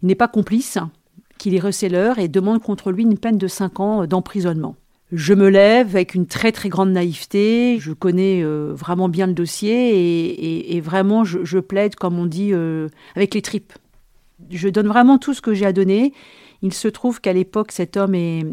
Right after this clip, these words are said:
est marié. Il a deux enfants, dont une de ses filles qui a un handicap. Et j'ai noué, euh, des liens de, de, de sympathie avec sa femme. On, on est assez distants, mais, euh, on s'observe, mais il y a aussi une forme de respect qui va naître et qui va au fil du temps durer.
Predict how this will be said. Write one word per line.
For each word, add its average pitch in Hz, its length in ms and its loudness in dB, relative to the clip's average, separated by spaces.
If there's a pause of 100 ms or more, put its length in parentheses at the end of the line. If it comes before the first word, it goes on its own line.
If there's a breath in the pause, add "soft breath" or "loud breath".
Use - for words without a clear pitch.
(140)
est 180 100 0
marié. 190 580 0 (460 soft breath)
Il 180 140 -4
a 180 60 0
deux 196 240 0
enfants, 214 440 0
dont 185 200 0
une 180 120 0
de 175 120 0
ses 185 180 -4
filles 208 220 -6
qui - 100 -6
a 165 40 -4
un 170 60 -2
handicap. 180 720 -2 (400 soft breath)
Et 185 120 0
j'ai 196 160 0
noué, 214 420 4
euh, 180 320 2
des 190 200 2
liens 202 300 4
de, 190 320 2 (260)
de, 180 180 -8
de 175 140 -6
sympathie 254 440 2
avec 233 100 -4
sa 226 140 -4
femme. 180 260 -4
On, 170 200 -4
on 175 80 -2
est 185 120 0
assez 214 220 0
distants, 247 540 4
mais, 240 280 6
euh, 208 380 0 (1300 soft breath)
on 190 120 -4
s'observe, 254 640 4
mais 220 240 4
il 214 40 0
y 214 60 2
a - 20 4
aussi 214 220 2
une 226 40 6
forme 233 200 4
de 214 80 4
respect 220 320 2
qui 220 160 0
va 196 120 2
naître 175 300 -4 (120)
et 190 120 -2
qui 196 220 -6
va 208 140 0
au 214 40 2
fil 202 180 -6
du 190 140 -6
temps 208 160 -2
durer. 170 320 -4